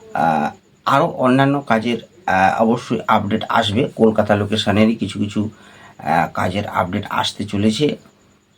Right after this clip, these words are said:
আর আমাদের ধুলাগড় লোকেশনে যেটা একটা Amazon ওয়্যারহাউসের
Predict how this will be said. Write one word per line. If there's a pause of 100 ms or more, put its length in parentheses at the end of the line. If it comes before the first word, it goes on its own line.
(160)
আর (120)
আমাদের
ধুলাগড়
লোকেশনে (560)
যেটা
একটা
Amazon
ওয়্যারহাউসের